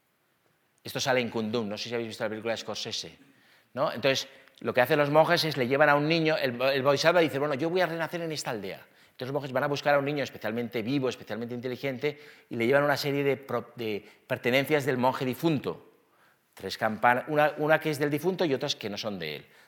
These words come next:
Tres campanas, tres rosarios, tres abanicos. Y entonces el niño dice, "Este es mío, este es mío, este es mío". Y si acierta en todas, es que es la reencarnación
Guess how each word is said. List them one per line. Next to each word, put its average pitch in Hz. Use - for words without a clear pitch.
Tres 98
campanas, 113
tres 98
rosarios, 107
tres 90
abanicos. 104
Y 95
entonces 101
el 104
niño 104
dice, 92
"Este 107
es 101
mío, 80
este -
es 95
mío, 78
este -
es -
mío". -
Y -
si -
acierta 151
en 190
todas, 87
es 110
que 92
es 82
la 82
reencarnación 87